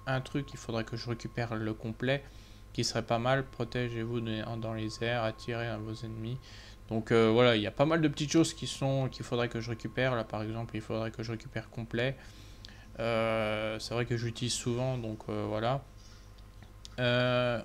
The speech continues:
on va aller, on va aller, euh, se balader, donc, euh, je vais me T P là.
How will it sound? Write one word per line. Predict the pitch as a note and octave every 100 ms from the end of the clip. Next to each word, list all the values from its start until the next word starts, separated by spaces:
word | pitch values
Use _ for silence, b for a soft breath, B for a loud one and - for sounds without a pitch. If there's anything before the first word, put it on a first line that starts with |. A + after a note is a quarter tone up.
| A#2
on | A#2+
va | B2+
aller, | C#3+ D#3 C#3+ B2+ - - - - - - B B B -
on | -
va | A#2
aller, | B2 C#3 C3
euh, | A2 G#2
se | - -
balader, | A#2+ B2+ B2+ C3
donc, | B2 A2 -
euh, | A2+
je |
vais | A#2
me | A2+
T | B2
P | A2+ A#2
là. | A2+ B2+